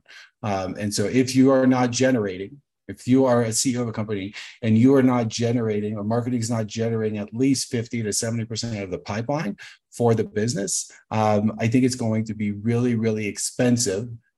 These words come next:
to scale efficiently, uh, because having people that make over two hundred grand a year spending time cold calling is probably not the, you know, the best way to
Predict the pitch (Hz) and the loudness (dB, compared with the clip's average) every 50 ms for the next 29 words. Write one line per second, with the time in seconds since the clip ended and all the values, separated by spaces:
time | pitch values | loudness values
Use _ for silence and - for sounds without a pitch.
0 | _ _ - 113 98 - - - - - 127 113 107 104 104 117 123 120 - _ | _ _ -2 -2 0 0 0 -2 -2 0 0 2 2 2 2 0 -2 -6 -10 _
1 | - 117 - - 135 123 - 120 110 - - 85 92 _ _ - - - _ _ | -10 -10 -2 0 0 2 2 0 -4 -6 -12 -18 -20 _ _ -20 -20 -20 _ _
2 | - 92 87 90 92 90 92 104 104 107 101 117 113 117 120 120 117 123 123 117 | -8 -6 -4 -4 -4 -4 -4 -4 -2 -2 0 2 2 2 2 2 2 2 0 0
3 | 120 113 110 110 110 104 110 107 110 110 - - 113 113 113 107 110 110 110 104 | 0 0 0 -2 -2 -2 -4 -6 -6 -6 -4 -2 -2 -2 0 0 -2 -2 0 0
4 | 104 104 107 110 117 110 107 107 - - - 117 110 107 101 107 113 107 110 104 | -2 -2 -2 0 0 -2 -2 -4 -6 -6 -4 -4 -4 -4 -2 -4 -4 -4 -4 -4
5 | 104 - 117 117 117 120 135 139 151 160 165 165 151 156 - _ _ _ _ _ | -4 -4 -4 -4 -2 0 0 2 2 2 0 -4 -6 -8 -12 _ _ _ _ _
6 | _ _ - - - - - 120 117 117 117 113 110 107 104 107 104 101 - - | _ _ -16 -16 -10 -4 -2 0 0 0 0 -2 -2 -2 -4 -4 -6 -8 -8 -8
7 | - 98 90 92 - - 107 107 113 107 104 - - 113 107 101 98 95 95 | -6 -4 -4 -4 -4 -6 -4 -2 0 0 0 -2 -2 -2 -2 0 -2 -4 -4